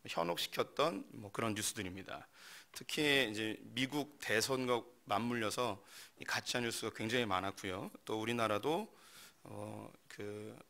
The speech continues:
또 정권이 바뀌면서 가짜 뉴스들이 엄청 많았습니다. 또 한국 사회의 이슬람에 대하여 또 동성애에 대해서 서로, 어, 찬반을 논하며, 어, 확인되지 아니한 가짜 뉴스들이 많이 또 회자되었고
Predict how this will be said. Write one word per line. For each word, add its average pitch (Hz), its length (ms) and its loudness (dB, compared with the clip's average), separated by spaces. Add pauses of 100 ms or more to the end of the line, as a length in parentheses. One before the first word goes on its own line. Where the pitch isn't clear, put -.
(160)
또 101 180 -4
정권이 127 460 4
바뀌면서 104 840 -4
가짜 - 280 -2
뉴스들이 107 320 -2
엄청 98 280 -2
많았습니다. 92 640 -4 (560)
또 120 100 0
한국 160 260 4
사회의 143 600 10
이슬람에 139 560 8
대하여 98 300 0
또 139 500 2
동성애에 123 560 4
대해서 92 480 -4 (340)
서로, 123 560 2 (220)
어, 107 240 -4
찬반을 165 580 6
논하며, 107 560 0 (500)
어, 107 160 -8
확인되지 165 600 4
아니한 104 360 4
가짜 110 440 0
뉴스들이 98 720 -2
많이 104 560 -2 (100)
또 131 240 -12
회자되었고 139 800 0